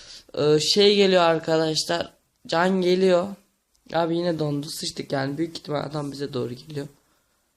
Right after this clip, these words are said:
Şöyle uzayalım buradan yani. Aa yine mi serverdan atıldık? Yok atılmamışız. İyi tamam.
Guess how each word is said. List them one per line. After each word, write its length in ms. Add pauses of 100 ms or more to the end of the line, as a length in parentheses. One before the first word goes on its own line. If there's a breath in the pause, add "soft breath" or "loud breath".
(180)
Şöyle 260
uzayalım 500
buradan 260
yani. 360 (3000)
Aa 160
yine 220
mi 100
serverdan 420
atıldık? 400
Yok 300
atılmamışız. 640
İyi 180
tamam. 220